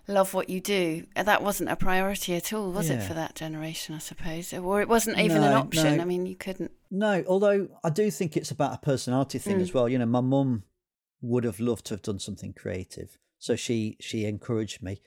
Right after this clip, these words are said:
Speaker 2: whereas my dad w-, just wasn't a creative
Speaker 1: Mm.
Speaker 2: kind of guy, so he just couldn't understand that
Speaker 1: Yeah.
Speaker 2: mindset. But,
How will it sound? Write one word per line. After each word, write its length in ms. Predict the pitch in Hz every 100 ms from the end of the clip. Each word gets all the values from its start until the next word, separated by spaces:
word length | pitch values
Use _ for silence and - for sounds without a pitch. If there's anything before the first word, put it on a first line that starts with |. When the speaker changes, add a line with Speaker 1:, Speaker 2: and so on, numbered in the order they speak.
| _ _ _ -
Speaker 2:
whereas 300 | 117 117 -
my 80 |
dad 300 | 113 131 127
w-, 160 | - 127
just 200 | - -
wasn't 220 | 123 101
a 40 | -
creative 440 | 123 117 202 190
Speaker 1:
Mm. 100 | 180
Speaker 2:
kind 200 | 120 104
of 100 | 104
guy, 400 | - 117 110 98
so 400 | - - 110 104 - _ _ _ -
he 140 | 139
just 200 | 135 127
couldn't 220 | - 127 120
understand 440 | 110 - 107 98
that 100 | 92
Speaker 1:
Yeah. 200 | - 98
Speaker 2:
mindset. 320 | 180 - 92 - -
But, 180 | 120